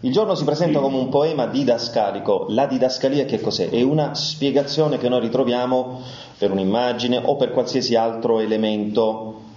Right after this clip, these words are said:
che dobbiamo comprendere meglio. Quindi deve spiegare ancora meglio come deve essere condotta la vita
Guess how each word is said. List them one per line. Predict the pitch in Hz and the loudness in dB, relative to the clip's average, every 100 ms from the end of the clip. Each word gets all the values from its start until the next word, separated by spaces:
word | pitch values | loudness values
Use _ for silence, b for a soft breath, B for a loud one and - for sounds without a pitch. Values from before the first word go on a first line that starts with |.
| - | -8
che | - | -2
dobbiamo | 117 113 110 110 | 0 2 0 0
comprendere | 110 104 110 104 101 | -2 0 0 2 0
meglio. | 92 85 80 80 - - - | 0 -2 0 -2 -4 -12 -4
Quindi | - 214 175 139 - | 0 0 0 0 2
deve | 165 143 | 2 0
spiegare | 135 - 147 165 156 123 113 | -4 -4 0 2 2 2 0
ancora | 113 113 156 147 | -2 0 0 0
meglio | 127 107 92 90 90 117 156 156 147 | -2 -4 -4 -2 2 2 0 -6 -4
come | - 208 160 | 0 0 2
deve | 165 165 | 2 2
essere | 160 170 196 | 0 0 2
condotta | 170 139 127 131 | 2 0 0 0
la | 135 | 0
vita | 120 110 120 117 117 | 0 0 2 0 -2